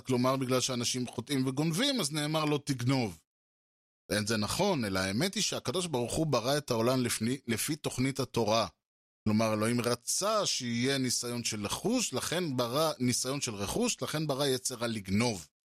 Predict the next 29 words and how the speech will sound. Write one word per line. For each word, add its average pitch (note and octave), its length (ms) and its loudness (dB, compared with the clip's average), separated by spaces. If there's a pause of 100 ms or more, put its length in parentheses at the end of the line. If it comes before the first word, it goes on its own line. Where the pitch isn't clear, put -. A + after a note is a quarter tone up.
(300)
העולם B2+ 280 2
נברא A#2+ 300 2
על B2 80 2
פי B2 180 0
התורה. G#2 440 0 (840)
זה F3+ 140 -2
חשוב, C#3+ 580 -2
אני, D#3 480 0 (120)
אפשר G3+ 240 -2
להתייחס G3+ 560 -2
לזה C#3 920 2
באלף A#2+ 400 2
ואחד B2+ 320 0
דרכים, A#2+ 340 -2
אבל A#2+ 220 2
הרעיון A2+ 680 2
פה, G#2+ 280 2
וזה F3+ 400 0
תפיסה - 380 -4
פילוסופית, C#3 960 -2
ויש D3 180 0
פה - 120 -2
עוד D#3+ 140 0
הרבה C#3+ 460 2
פנים C3+ 340 2
ל-, B2 180 4
לאלמנט A#2+ 600 2
המוזר A2 480 2
הזה. E2+ 280 -4